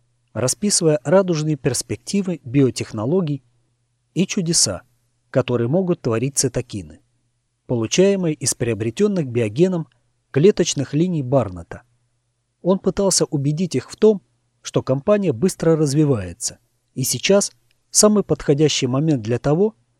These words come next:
чтобы сделать удачное вложение капитала. Троица, однако, смотрела на всё это совсем под другим углом зрения. «А лимфокины —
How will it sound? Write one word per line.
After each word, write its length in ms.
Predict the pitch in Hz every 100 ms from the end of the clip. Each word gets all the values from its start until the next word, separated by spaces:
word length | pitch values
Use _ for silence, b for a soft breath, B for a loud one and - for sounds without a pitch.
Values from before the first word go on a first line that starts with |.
| _ -
чтобы 260 | - 123
сделать 380 | 110 160 185 -
удачное 540 | 131 123 170 - 139 113
вложение 480 | 120 127 170 160
капитала. 600 | - 143 135 - 95 80 - _ _ _ _ _ _ _ _ _
Троица, 460 | - 220 233 - 127
однако, 480 | 107 101 90 - - _
смотрела 600 | - 123 127 220 214 165
на 120 | 143
всё 240 | - 220 208
это 200 | 175 127
совсем 420 | 123 113 214 208
под 160 | 143
другим 380 | 120 127 143 180
углом 280 | 127 139 156
зрения. 500 | 123 120 95 85 78 _ _ _ _ _ _ _ -
«А 100 | 120
лимфокины — 760 | 165 175 196 - 143 101 85